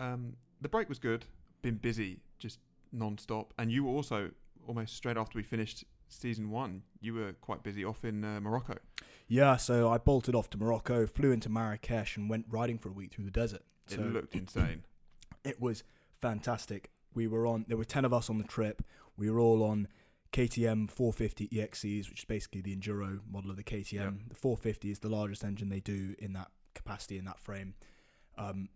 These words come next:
Speaker 2: definitely the perfect bike for desert riding, riding in the sand generally. It was funny because I got so used to riding in salty,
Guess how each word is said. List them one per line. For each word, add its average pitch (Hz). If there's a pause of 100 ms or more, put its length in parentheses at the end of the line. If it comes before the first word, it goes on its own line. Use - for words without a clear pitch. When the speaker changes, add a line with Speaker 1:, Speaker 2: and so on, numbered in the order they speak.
Speaker 2:
definitely 107
the 110
perfect -
bike 92
for 95 (140)
desert 110
riding, 101 (160)
riding 107
in 98
the 101
sand 98
generally. 98 (1040)
It 135
was 127
funny 143
because 104 (1200)
I 127
got 123
so -
used 135
to 110
riding 110
in 104
salty, 110